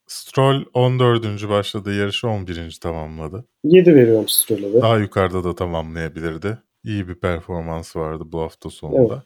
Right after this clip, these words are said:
Speaker 1: Ben kendisine sekiz veriyorum. Yoksa Vettel'in, belki Ocon'un önünde olurdu gibi geliyor.
Speaker 2: Olabilirdi.
Speaker 1: Vettel on sekizinci başladığı yarışı onuncu tamamladı. Yine fırsatçı bir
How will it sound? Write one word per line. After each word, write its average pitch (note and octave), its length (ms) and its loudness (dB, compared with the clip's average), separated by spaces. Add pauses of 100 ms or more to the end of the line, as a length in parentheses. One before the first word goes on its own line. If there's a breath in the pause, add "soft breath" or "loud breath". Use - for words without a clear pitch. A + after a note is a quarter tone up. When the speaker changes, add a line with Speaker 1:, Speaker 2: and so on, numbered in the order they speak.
(120)
Speaker 1:
Ben G#2 140 -4
kendisine F2+ 480 -8
sekiz F2+ 440 -8
veriyorum. D#2+ 420 -8 (200)
Yoksa G#2 520 -2
Vettel'in, F#2+ 720 -6 (300)
belki F2+ 340 -2
Ocon'un F2 520 -6 (160)
önünde E2+ 360 -6
olurdu D2+ 380 -10
gibi D2+ 240 -16
geliyor. D#2 300 -16 (200)
Speaker 2:
Olabilirdi. A2+ 800 4 (200)
Speaker 1:
Vettel C#3+ 480 0 (280)
on B2 160 2
sekizinci G#2+ 600 -4
başladığı G2 540 0
yarışı F#2+ 320 -2
onuncu G#2 360 -2
tamamladı. E2+ 640 -4
Yine G2 240 -4
fırsatçı - 800 -6
bir - 380 -10